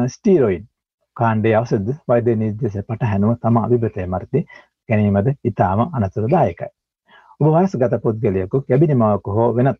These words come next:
නිදන්ගත රෝගයෙන් පෙළෙන සංකූලතා ඇති අයෙකු නම් උණ ඇතිව පළමු දිනේදීම වෛද්‍ය ප්‍රතිකාර කරා යොමු වීම වැදගත්. එසේ නොමැති රෝගී, අ, රෝගියෝ, නිරෝගී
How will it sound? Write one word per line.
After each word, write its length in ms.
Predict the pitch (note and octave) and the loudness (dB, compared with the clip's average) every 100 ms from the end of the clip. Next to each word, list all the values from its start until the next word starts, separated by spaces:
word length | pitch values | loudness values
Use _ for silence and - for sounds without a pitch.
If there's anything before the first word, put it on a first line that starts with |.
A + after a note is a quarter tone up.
| _ | _
නිදන්ගත 480 | - B2 D3 B2 A#2 | -4 0 2 2 0
රෝගයෙන් 420 | A2+ A2 G#2 G#2 G2 | 0 0 0 -2 -2
පෙළෙන 320 | A2+ G2+ G2+ C#3 _ _ | -2 0 0 -2 _ _
සංකූලතා 680 | - D3 E3+ C#3+ B2 G#2 | 0 0 2 2 2 0
ඇති 320 | F#2 F#2 - - | -2 -2 -8 -8
අයෙකු 340 | A#2 G2+ G2 | -4 -4 -4
නම් 260 | F#2 G2+ F#3 _ _ _ _ _ _ _ _ _ _ _ _ - | -4 -2 -4 _ _ _ _ _ _ _ _ _ _ _ _ 0
උණ 100 | F3+ | 2
ඇතිව 360 | E3+ - B2 A#2+ | 2 2 2 2
පළමු 300 | A#2 C#3+ C#3 | 2 0 2
දිනේදීම 580 | G#2+ G2+ G2 F#2+ G2+ G2+ B2+ C3 | 0 -2 -2 -2 -2 -2 -2 -6
වෛද්‍ය 320 | - B2 B2+ | 0 0 0
ප්‍රතිකාර 440 | A2+ G2+ B2 G2 F#2+ | -2 -2 -2 0 0
කරා 280 | - G2+ A#2+ B2+ | -2 -2 -2 0
යොමු 260 | A#2+ G#2 | 0 0
වීම 180 | G2 F#2+ | -2 0
වැදගත්. 460 | C3 C#3+ G2 G2+ - _ _ _ _ _ _ _ _ - _ - | 2 0 -2 -8 -16 _ _ _ _ _ _ _ _ -20 _ -8
එසේ 260 | B2+ F3 D3 | 0 2 2
නොමැති 360 | C3 B2+ C3 A#2+ _ | 2 0 -2 -6 _
රෝගී, 400 | C3+ C3+ B2 A#2 - C3+ | 0 2 2 -2 -2 -6
අ, 120 | A2 G#2 G#2 | -4 -2 -2
රෝගියෝ, 480 | G#2+ B2 A#2+ A2 G2+ | 2 2 2 0 0
නිරෝගී 500 | G2+ C3 B2+ G#2 A2 | 2 2 2 0 -4